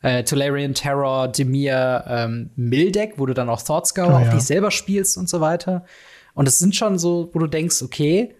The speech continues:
Speaker 1: das ist schon so einem, so einem, äh, ja, competitive sanktionierten Format nicht unähnlich. Vor allen
Speaker 2: Ja.
Speaker 1: Dingen, weil man, weil ich auch sofort Ideen hatte, was für Karten ich im Sideboard tun würde, wenn ich nächste Woche noch mal so ein Turnier spielen würde. Und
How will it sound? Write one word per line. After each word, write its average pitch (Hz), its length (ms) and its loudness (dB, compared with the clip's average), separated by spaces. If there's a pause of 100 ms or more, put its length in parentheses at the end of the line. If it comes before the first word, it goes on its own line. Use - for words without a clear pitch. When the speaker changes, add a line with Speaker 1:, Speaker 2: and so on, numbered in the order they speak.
(300)
Speaker 1:
das 131 180 2
ist 147 220 -2
schon 202 260 2
so 180 120 2
einem, 170 520 -2
so 143 120 0
einem, 147 480 -4
äh, 135 340 -2
ja, 123 220 -4 (680)
competitive 165 580 0
sanktionierten 156 640 -2
Format 156 400 -2
nicht 151 200 -2
unähnlich. 139 680 0 (340)
Vor - 120 2
allen 151 80 6
Speaker 2:
Ja. 160 80 2
Speaker 1:
Dingen, 147 120 0
weil 151 120 -2
man, 156 300 -2
weil 147 100 -2
ich - 160 -2
auch 151 80 -4
sofort 214 420 -2
Ideen 175 300 0
hatte, 170 340 0 (260)
was 151 160 0
für 180 100 0
Karten 160 360 -4
ich - 100 -2
im 135 100 0
Sideboard 175 480 0
tun 143 200 2
würde, 139 200 0
wenn 143 80 -2
ich - 300 -8
nächste 165 340 2
Woche 139 180 -2
noch 139 160 -2
mal 131 100 0
so 117 80 -2
ein 110 60 -6
Turnier 120 240 -12
spielen 110 280 -10
würde. 110 220 -6 (640)
Und 123 440 0